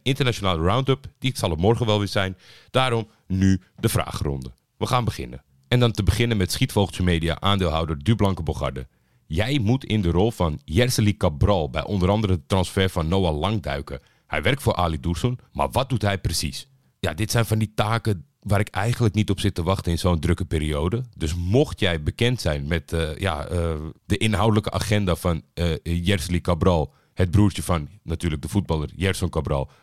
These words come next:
laat het mij weten. Stuur me een bericht, stuur me een e-mail, stuur me een D M. En dan ga ik het wel weer vertellen als we tot die informatie zijn gekomen. Maar ikzelf, Dublanke Bogarde, bedank voor deze taak. Excuus. Juriaan van Wessem, Fabio Borini.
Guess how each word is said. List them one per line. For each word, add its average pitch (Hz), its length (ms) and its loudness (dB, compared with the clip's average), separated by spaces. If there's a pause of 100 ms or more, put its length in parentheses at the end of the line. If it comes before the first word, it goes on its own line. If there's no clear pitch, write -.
laat 117 260 2
het 101 100 -8
mij 98 160 2
weten. 95 280 0
Stuur 110 220 2
me 107 80 4
een 98 140 4
bericht, 87 300 0
stuur 95 180 2
me 92 60 4
een 87 120 2
e-mail, 87 320 2
stuur 95 200 2
me 92 80 2
een 87 80 0
D 80 40 -4
M. 85 240 0 (340)
En 92 160 -2
dan 85 200 -2 (220)
ga - 180 -4
ik 76 100 -6
het 80 100 -4
wel 78 200 -2
weer 78 140 -2 (240)
vertellen 117 500 0 (260)
als 117 180 -2
we 101 140 -2
tot 95 160 2
die 87 120 -4
informatie 78 540 -6
zijn 76 200 -6
gekomen. 67 500 -8 (180)
Maar - 140 -6
ikzelf, 110 580 0
Dublanke 92 340 0
Bogarde, 80 420 0 (180)
bedank 82 400 -2
voor 87 100 -2
deze 76 300 -6
taak. - 360 -12 (400)
Excuus. - 460 -6 (760)
Juriaan 131 440 2
van 101 140 0
Wessem, 71 300 -6 (100)
Fabio 127 480 2
Borini. 90 460 2